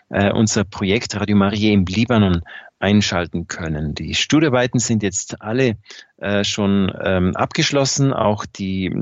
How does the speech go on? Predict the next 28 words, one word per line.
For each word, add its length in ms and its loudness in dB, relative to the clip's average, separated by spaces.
das 300 -2
ganze 280 0
Studio 240 0
musste 240 2
nochmal 220 2
durchgeräumt 760 0
und 120 -8
geputzt 480 -4
werden. 400 2
Ähm, 420 2
wir 160 -4
sind 220 0
eben 200 -2
dabei, 340 2
eben 340 -4
auch 140 -6
die 120 -12
Technik 760 -2
schon 480 0
in-, 240 0
zu 140 -2
installieren, 540 0
sprich 240 -4
die 120 -8
Software 480 0
für 160 -8
die 120 -2
Automatisierung 920 2